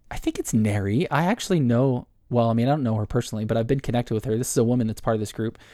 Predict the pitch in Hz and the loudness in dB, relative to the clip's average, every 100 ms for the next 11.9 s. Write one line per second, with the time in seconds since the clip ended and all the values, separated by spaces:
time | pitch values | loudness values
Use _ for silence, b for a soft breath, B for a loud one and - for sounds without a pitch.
0 | B B B 120 113 110 160 294 - 139 | B B B 2 2 4 6 6 6 6
1 | 123 151 110 107 117 110 117 123 104 101 | 6 4 0 2 0 2 2 2 2 0
2 | 110 120 101 98 - 107 110 B B B | -2 -4 -2 -4 -4 -4 -6 B B B
3 | - 117 117 190 - 143 - 139 147 165 | -2 4 8 8 6 2 4 4 6 4
4 | 135 - 156 - 107 139 143 131 135 139 | 0 0 -2 -2 -2 0 0 -2 0 -2
5 | - 120 127 - - 82 127 170 151 151 | 0 0 -2 -4 -8 -6 -4 -2 0 0
6 | 123 131 139 - 123 113 135 - 117 104 | 0 0 -2 -8 -2 0 0 -2 -4 2
7 | 139 165 151 120 104 104 123 b b - | 2 4 2 2 0 -2 -4 b b 0
8 | 147 180 180 165 101 113 143 143 139 175 | 2 2 2 2 4 4 4 2 2 2
9 | 104 101 - 143 131 123 - 131 117 104 | 0 -2 0 0 2 0 0 0 2 0
10 | 101 117 143 123 123 139 - 117 - 113 | -2 0 2 4 2 2 0 -2 0 -4
11 | - 113 113 113 107 92 110 104 - | -2 -2 -2 -2 -4 -4 -6 -8 -10